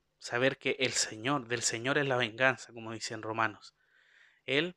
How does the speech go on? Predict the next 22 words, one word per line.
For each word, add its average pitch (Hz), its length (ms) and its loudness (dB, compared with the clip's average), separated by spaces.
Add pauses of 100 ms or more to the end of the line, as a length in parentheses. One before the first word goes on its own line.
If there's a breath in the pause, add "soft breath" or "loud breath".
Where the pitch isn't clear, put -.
(640)
va 131 480 4
a, 117 760 -2
a, 117 160 0
a 110 40 0
vengarse 127 840 4
y 117 100 -10
va 123 220 2
a 135 40 0
castigar 120 600 0
a - 20 0
esas 143 200 -4
personas 127 440 -12
que - 120 -16
nos 110 220 -16
hacen 117 260 -6
mal. 110 180 -8
Nosotros 156 360 -10
no 151 140 -2
tenemos 147 300 -4
para 127 220 0
qué 147 120 0
defendernos. 123 640 -8